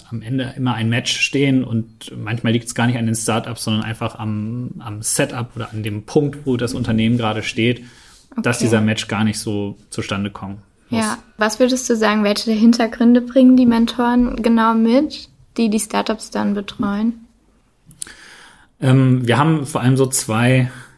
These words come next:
Speaker 1: Bereiche, wo die Mentoren herkommen. Das, das eine ist klassische Luftfahrtindustrie, ähm, wo wirklich sehr, sehr viel, ähm,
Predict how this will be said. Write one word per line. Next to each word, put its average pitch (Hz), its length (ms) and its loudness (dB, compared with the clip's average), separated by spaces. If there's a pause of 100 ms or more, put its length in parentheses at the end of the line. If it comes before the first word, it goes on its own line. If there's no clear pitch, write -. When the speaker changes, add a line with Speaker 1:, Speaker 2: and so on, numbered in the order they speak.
(140)
Speaker 1:
Bereiche, 117 640 0
wo 113 60 0
die 110 120 0
Mentoren 110 440 -2
herkommen. 139 440 -4
Das, - 240 -6
das - 180 -8
eine 123 280 0
ist - 380 -12
klassische 120 320 -6
Luftfahrtindustrie, 151 1120 -2 (420)
ähm, 117 560 0
wo 120 640 -2
wirklich 113 720 -6
sehr, 123 340 2
sehr 113 240 2
viel, 123 680 2
ähm, 107 580 -2